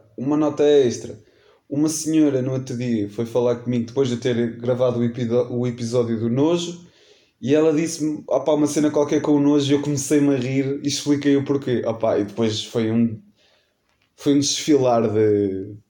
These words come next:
de, lá está, da palavra nojo outra vez. Foi muito fixe e, pá,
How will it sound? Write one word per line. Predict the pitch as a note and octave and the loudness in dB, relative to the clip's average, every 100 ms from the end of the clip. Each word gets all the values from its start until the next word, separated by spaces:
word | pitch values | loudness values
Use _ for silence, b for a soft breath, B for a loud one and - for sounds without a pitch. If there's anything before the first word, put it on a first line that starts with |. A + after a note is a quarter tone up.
| _ _ | _ _
de, | - B2 C#3+ - - | -18 -14 -14 -10 -2
lá | C#3+ | 0
está, | C3+ - A#2 | 0 0 2
da | A#2+ | 2
palavra | B2+ B2+ A#2+ A#2 | 0 2 2 2
nojo | A2+ A2+ G#2 | 0 0 -2
outra | G#2+ G2+ | -4 -4
vez. | G2+ F#2+ F#2+ | -2 -2 -4
Foi | - A2 | -4 -2
muito | G#2 G2+ G2+ | -2 -4 -6
fixe | - F#2+ - - - | -8 -8 -8 -14 -16
e, | F#2 F2+ F2+ F2+ F2+ A2 _ _ _ _ _ _ _ _ _ _ _ _ - | -12 -12 -12 -12 -14 -16 _ _ _ _ _ _ _ _ _ _ _ _ -8
pá, | F#2+ - | -8 -10